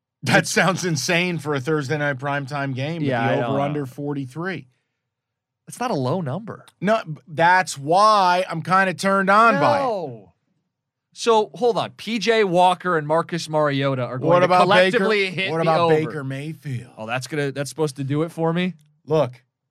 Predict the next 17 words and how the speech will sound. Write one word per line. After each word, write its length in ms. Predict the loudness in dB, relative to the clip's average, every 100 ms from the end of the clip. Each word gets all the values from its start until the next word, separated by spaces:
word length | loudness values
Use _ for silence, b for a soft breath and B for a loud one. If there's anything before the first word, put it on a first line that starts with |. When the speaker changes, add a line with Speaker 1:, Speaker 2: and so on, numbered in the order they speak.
| _ _
Speaker 1:
Atlanta 300 | -4 0 2
Speaker 2:
You 80 | 4
said 120 | 4
that 120 | 4
like 140 | 2 -2
he's, 200 | -4 -6
like, 100 | -4
lingerie 920 | -2 0 0 -2 -4 -4 -2 -2 -2
or 100 | -4
something. 380 | -8 -10 -16 _ _ -6
Speaker 1:
He 200 | -2 -2
Speaker 2:
<laughs> 120 | 0
Speaker 1:
is 320 | 2 4 2 2
fetching. 640 | 2 4 4 2 0 -4
I 120 | -4
can't 360 | -2 0 0 2
lie. 640 | 2 4 4 4 2 -6